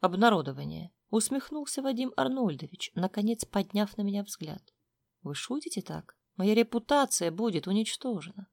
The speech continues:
Уже сейчас в глазах Андрея Михайловича я обоснованно дискредитирована. А моя репутация неизбежно ударит по его репутации.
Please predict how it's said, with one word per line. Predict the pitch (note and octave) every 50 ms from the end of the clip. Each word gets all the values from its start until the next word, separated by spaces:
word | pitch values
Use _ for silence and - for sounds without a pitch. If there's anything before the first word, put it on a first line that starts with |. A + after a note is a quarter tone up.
| _ _ -
Уже | - D#3+ E3+ G3+
сейчас | F#3+ - - G3+ - - - B3+ C4 B3 - - - _ -
в | D3
глазах | C#3 D#3+ F3 F3 G#3 G#3 G3 -
Андрея | G3 G3 G3 G3+ G#3
Михайловича | G3+ G3+ G#3 G3 - B3 A#3+ A#3 F#3+ D#3+ D#3+ - - -
я | F#3 G3 G#3
обоснованно | - - G3+ F#3 A3+ A3+ A3 - - A3+ A3 A3 F#3+ D#3 C3+ D3+ D3
дискредитирована. | C#3+ D3 D3+ - - E3+ E3+ E3+ G#3+ G#3 - - - D#3 D#3 D#3+ E3+ E3+ F3+ F#3 _ _ _ _ _ _ _ _ _
А | -
моя | C#3+ D#3 E3 F#3+
репутация | F#3+ G#3 G#3 - A3 - C4 C4 B3+ - F#3+
неизбежно | F3+ F#3 G3+ G#3+ G#3 F3+ E3 A3 A#3 A3+ F#3+ G3 G3 -
ударит | - G#3 F3 E3 G3 G3+ G#3 G#3+ G#3 -
по | - -
его | A#3 A#3 B3 G#3 G3 G#3 F#3+
репутации. | F3+ - - - E3+ - - E3+ D#3+ D#3 - - - - G3+ F#3